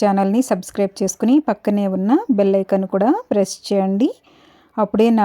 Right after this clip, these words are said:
వీడియోకి సంబంధించిన నోటిఫికేషన్ ముందుగా మీకు వస్తుంది. ముందుగా పుల్లటి పచ్చి మామిడికాయలను బాగా కడిగి తుడుచుకున్న తర్వాత ఇలా చూపిస్తున్న విధంగా చిన్న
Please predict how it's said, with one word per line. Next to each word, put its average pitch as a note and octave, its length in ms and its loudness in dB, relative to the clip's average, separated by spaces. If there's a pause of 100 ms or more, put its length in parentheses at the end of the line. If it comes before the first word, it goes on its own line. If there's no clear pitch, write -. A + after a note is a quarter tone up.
(120)
వీడియోకి G3 380 0
సంబంధించిన G3 560 0 (360)
నోటిఫికేషన్ G#3 720 -2
ముందుగా G3+ 360 -2 (120)
మీకు G#3+ 260 -4
వస్తుంది. G3 560 -2 (1160)
ముందుగా A3+ 420 2 (480)
పుల్లటి A3 380 0
పచ్చి G#3+ 280 -4
మామిడికాయలను G3+ 640 0 (300)
బాగా G3 320 2
కడిగి G#3 320 2 (140)
తుడుచుకున్న G#3+ 520 -2
తర్వాత G3 400 -2 (760)
ఇలా A3+ 140 2 (100)
చూపిస్తున్న A3 500 -2
విధంగా G#3 340 2 (240)
చిన్న A#3+ 120 2